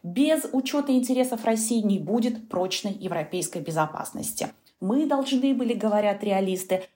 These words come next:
ответить на предложение Дмитрия Медведева в де-, две тысячи восьмом году по новой архитектуре европейской безопасности. К этому присоединяются некие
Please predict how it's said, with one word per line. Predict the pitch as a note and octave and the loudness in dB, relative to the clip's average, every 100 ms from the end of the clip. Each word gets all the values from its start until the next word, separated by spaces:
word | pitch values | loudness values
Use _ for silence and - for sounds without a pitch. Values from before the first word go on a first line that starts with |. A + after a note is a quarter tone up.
| - | -2
ответить | A3 C#4 G#3+ A3 G#3+ G#3+ F#3 - - | 0 0 2 2 0 -2 -8 -12 -6
на | F#3+ | -4
предложение | F#3+ F3+ F3+ F#3 G#3 F3+ E3+ | -2 0 2 2 0 0 -4
Дмитрия | E3 F3+ - E3+ | -4 -4 -4 -2
Медведева | D#3 D#3+ F#3 D4 C#4+ C#4 | -2 0 2 4 4 2
в | A#3+ | 2
де-, | B3 | 0
две | A3 A#3+ | 2 2
тысячи | - A#3 - | 2 -2 -2
восьмом | G#3 G#3 G#3+ G#3+ | -2 0 0 2
году | G3+ F#3 F3+ - _ _ - | 0 0 -4 -6 _ _ -4
по | G3+ B3+ B3+ B3+ | 2 4 2 2
новой | G3+ G3+ F#3+ | 2 4 2
архитектуре | F3 E3+ - - A#3+ B3 | 0 -6 -10 -4 -2 0
европейской | G3 D#3 D#3+ F#3+ G3+ F3+ | 0 0 0 -2 -2 -4
безопасности. | D#3 D#3+ E3 - - - - - - - - _ _ _ _ _ _ - | -4 -2 -2 -2 -10 -10 -12 -10 -8 -10 -12 _ _ _ _ _ _ -14
К | - | -2
этому | D#4 E4+ B3+ A#3 | -2 2 0 0
присоединяются | A#3+ B3 B3+ A3 A3+ C#4 B3+ - G3 | 0 0 0 0 0 2 0 -2 -2
некие | A#3 B3+ A3 F#3 A3 | 0 0 0 -2 -2